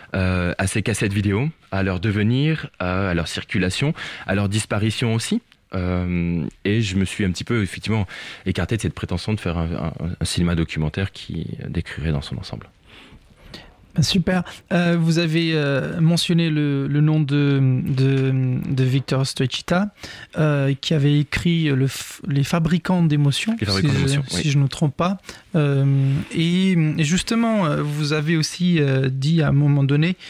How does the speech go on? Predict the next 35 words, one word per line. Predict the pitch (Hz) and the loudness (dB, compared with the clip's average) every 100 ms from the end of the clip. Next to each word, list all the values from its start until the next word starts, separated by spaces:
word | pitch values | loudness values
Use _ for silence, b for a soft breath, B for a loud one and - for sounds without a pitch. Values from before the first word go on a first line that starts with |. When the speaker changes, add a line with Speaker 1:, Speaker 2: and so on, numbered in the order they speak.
| B B - | B B -12
Speaker 2:
qu'il | - 151 | -4 0
y | |
a | 156 | 2
un | 165 | 2
rapport, | 147 135 - 170 175 B B B B - | 0 0 0 -2 -2 B B B B -4
euh, | 165 151 143 | 0 2 0
avec, | - 147 156 151 - | 0 0 0 -2 0
euh, | 139 135 131 131 131 127 165 | 2 2 4 2 2 0 -2
c'est-à-dire | - 135 156 | -6 -4 0
entre | 156 143 170 | 0 2 2
le | 156 | 2
rôle, | 147 160 180 175 139 - 165 | 2 2 2 0 -2 -6 -4
il | |
y | 147 | 0
a | |
une | 151 | 2
liaison, | 156 156 165 175 170 143 | 2 2 2 2 2 0
en | 127 127 135 | -2 0 -2
tout | - | -4
cas, | - 156 156 | -4 -2 0
euh, | 175 - 143 143 143 B B B B B - | -2 -2 0 0 -2 B B B B B -4
une | 151 147 | 0 0
projection | 127 165 156 160 - 185 180 180 151 | 2 2 2 0 -2 -2 0 0 0
entre | 143 - 147 | -2 0 0
le, | 143 143 135 131 127 135 - _ - _ _ _ - - - | 2 2 0 0 -2 -4 -8 _ -20 _ _ _ -16 -12 -2
ressemblance | 160 - 170 190 190 - - B B - | -2 2 2 2 0 -6 -10 B B -2
entre | 160 - 165 | -2 0 0
les, | 151 143 139 | 2 2 2
les | 139 139 | 2 2
lautari, | 139 143 - 202 208 147 | 2 0 0 0 2 0
ces | - | 2
musiciens | 147 143 135 135 - 165 165 151 135 143 | 2 2 2 -2 -2 0 2 2 2 0
qui | - | -2
sont | 156 - 160 | -2 2 4
invités, | 151 147 147 170 170 | 4 4 0 0 -2